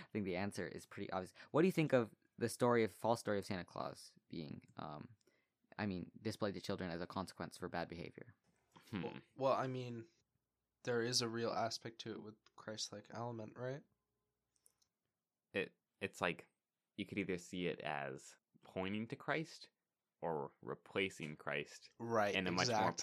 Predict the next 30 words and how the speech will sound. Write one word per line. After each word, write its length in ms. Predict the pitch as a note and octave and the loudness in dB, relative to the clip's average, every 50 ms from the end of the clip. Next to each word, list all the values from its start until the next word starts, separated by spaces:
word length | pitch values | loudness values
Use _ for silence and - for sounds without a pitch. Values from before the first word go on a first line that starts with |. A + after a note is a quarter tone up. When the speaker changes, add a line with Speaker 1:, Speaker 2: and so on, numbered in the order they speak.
| F#2 | 6
Speaker 2:
palatable 440 | F2 E2 E2 D#2 D2+ D2 D#2+ D#2 D2+ | 6 6 4 0 -2 -2 -2 -2 0
well 180 | D2+ C#2+ - - | 0 0 0 0
Speaker 3:
Is, 240 | - C#3 - - - - | 4 4 4 4 4 0
Speaker 2:
way. 120 | - - | 0 2
Speaker 3:
is 240 | C#3 C#3+ D3 D3 C#3+ | 4 6 10 12 12
Santa 360 | - - - C3 B2+ C3 C#3 | 12 12 10 8 6 4 2
Claus 360 | C3+ - - B2 B2 B2+ B2 | 2 4 6 6 6 6 4
playing 560 | - - - - A#2+ A#2+ A#2+ B2 B2+ B2+ B2+ A#2+ | 0 -4 -4 -2 0 0 0 -2 -4 -6 -8 -8
God? 560 | - - F#2 - G#2+ A2 A#2+ C3 C3+ D3+ C#3+ B2+ - C3 D3+ D#3 C3 - - B2 A#2 A2+ A2+ | -4 0 2 2 2 2 2 0 0 0 -2 -2 -2 -2 -4 -6 -6 -6 -4 -2 0 0 0
Speaker 1:
<laughs> 560 | A2 G#2 G#2 G#2 - - - - - - - | 0 -2 -6 -12 -12 -10 -10 -10 -8 -4 0
Speaker 3:
That's 220 | B2+ A#2+ - - | 2 2 4 2
what 100 | A#2 A2+ | 2 0
we 100 | A2+ A#2 | -4 -4
need 220 | A#2 A#2 A#2 A2+ - | -4 -4 -6 -6 -8
to 80 | - | -10
figure 380 | A2+ - A#2 - - - - A2 | -10 -12 -12 -12 -8 -8 -6 -6
out. 80 | G#2+ A2 | -2 0
Speaker 2:
Yeah. 160 | F#2 E2 - | 2 4 6
Speaker 1:
See, 120 | - E3+ - - - _ _ - - - | 6 4 2 0 -8 _ _ -4 6 10
I 140 | C3 D3+ F3+ | 12 12 12
was, 320 | G3+ G#3 E3 B2+ - - _ - - - - - _ _ _ _ - - | 12 10 8 4 0 -10 _ -20 -20 -20 -20 -20 _ _ _ _ 6 8
I'm, 220 | C3 D#3 E3+ - - | 8 8 8 6 4
I'm 100 | C3+ C#3+ | 6 6
actually 220 | C#3+ - - B2+ | 6 6 6 4
not 120 | A2+ G2 - | 4 4 2
sure. 180 | - D#2+ - - _ _ - - _ _ - | 0 -4 -6 -6 _ _ -20 -20 _ _ 0
If 140 | A#2+ A#2+ - | 2 4 6
you'd 80 | C3 B2+ | 8 8
asked 180 | C3 C3 - - | 8 8 8 6
me 320 | B2+ A#2+ A2 G2+ G2 | 2 4 4 2 -2